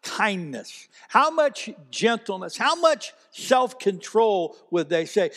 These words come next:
You see, one of the things that we, we, we think, when we think about living the Christian life, we can read that list and we think, "Oh yeah, I've got joy and I've got," but do we really demonstrate that where it really means the most? In, in our home, when we're surrounded by the people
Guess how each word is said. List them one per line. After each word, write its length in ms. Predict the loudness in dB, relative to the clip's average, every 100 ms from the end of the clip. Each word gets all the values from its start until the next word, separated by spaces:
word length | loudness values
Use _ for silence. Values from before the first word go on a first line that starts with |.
| -6
You 80 | -2
see, 160 | 2
one 220 | 2 2 2
of 80 |
the 80 | 0
things 320 | 0 -2 0
that 160 | 0 0
we, 260 | -2 -6 -6
we, 220 | -8 -6 -4
we 140 | -4
think, 260 | -2 -4 -4
when 220 | -4 -2
we 80 | 0
think 180 | 0 0
about 240 | 2 4
living 280 | 4 2 0
the 100 | -4
Christian 420 | -2 -4 -2 -2
life, 460 | 0 0 0 -8 -4
we 140 | -2
can 160 | 0 0
read 260 | 0 2
that 220 | 2 2 2
list 340 | 2 2 0
and 80 | -2
we 80 | -2
think, 140 | 0
"Oh 140 | 2 2
yeah, 180 | 0
I've 180 | 0 0
got 200 | 0 -2
joy 240 | -2 0 0
and 120 | 2
I've 140 | 0
got," 180 | 0 -2 -6 0
but 320 | 4 4 2
do 260 | 0 2 2
we 120 | -2
really 600 | -2 -2 0 0 0 -2
demonstrate 920 | -6 2 4 4 0 -2 -2 -2 0
that 320 | -2 0 -2 -6 -2
where 240 | 2 2
it 80 | 2 0
really 260 | 2 2
means 300 | 0 -4 -2
the 80 | 0
most? 340 | 2 2 0
In, 160 | -6 -6 -6 -2
in 80 |
our 200 | 0 2
home, 260 | 0 0 -2 -8 -2
when 180 | 0 0
we're 100 | 0
surrounded 720 | -2 0 2 2 0 -2 0
by 160 | 0 0
the 120 | -4
people 520 | -4 -4 0 -2 -2